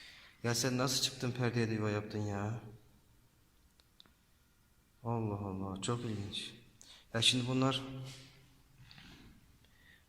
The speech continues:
e, okulun etrafında çok tırtıl vardı zaten. Bunlar, bu buradan tırmandı.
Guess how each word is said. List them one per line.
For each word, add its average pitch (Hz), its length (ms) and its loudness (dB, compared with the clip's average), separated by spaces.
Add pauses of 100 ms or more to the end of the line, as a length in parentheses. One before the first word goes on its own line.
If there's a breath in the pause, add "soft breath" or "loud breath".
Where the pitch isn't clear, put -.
(280)
e, 104 240 -4
okulun 123 260 2
etrafında 117 500 4
çok 120 200 -2
tırtıl 113 300 2
vardı 113 200 6
zaten. 95 400 0
Bunlar, 113 260 4 (840 loud breath)
bu 113 80 -2
buradan 117 340 4
tırmandı. 117 600 6